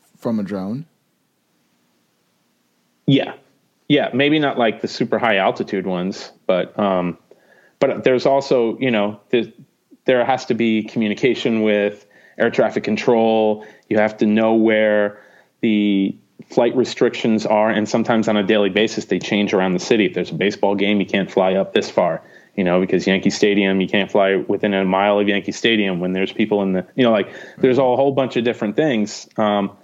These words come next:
Speaker 2: that go into play with New York. So, you know, and a lot of the times you see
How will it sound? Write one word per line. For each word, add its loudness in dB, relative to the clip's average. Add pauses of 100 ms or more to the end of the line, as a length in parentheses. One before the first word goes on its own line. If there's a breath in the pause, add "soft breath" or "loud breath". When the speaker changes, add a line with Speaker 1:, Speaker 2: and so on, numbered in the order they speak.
(840 soft breath)
Speaker 2:
that 2
go 2
into 0
play 2
with 0
New 0
York. 2
So, 0 (260)
you 2
know, 2
and 2
a 2
lot 2
of 0
the -12
times 0
you 2
see 0